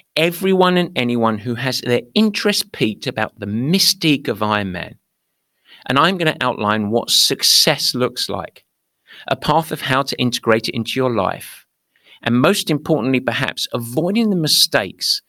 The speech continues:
that set so many athletes and supporters up for a journey towards an Ironman that's just full of fatigue, misery, like the whole thing is a monkey on the back.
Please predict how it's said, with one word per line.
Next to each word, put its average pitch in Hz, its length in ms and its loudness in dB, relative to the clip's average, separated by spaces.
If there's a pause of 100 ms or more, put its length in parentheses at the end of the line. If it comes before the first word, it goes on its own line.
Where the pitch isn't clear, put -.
(400)
that - 120 -4
set - 320 0
so - 420 4
many 202 280 2
athletes - 580 -4
and 107 120 -2
supporters - 560 0
up - 180 0
for 123 220 2
a 123 80 6
journey 143 580 4
towards 131 340 0
an 113 80 2
Ironman 117 420 4
that's 104 140 -2
just - 220 -2
full 143 240 2
of 131 60 -2
fatigue, 131 600 0
misery, 135 500 0 (400)
like 175 160 2
the - 80 -2
whole 196 340 4
thing 190 300 0
is 127 120 2
a 123 60 2
monkey 143 380 0
on 135 140 0
the 120 80 0
back. 123 400 -4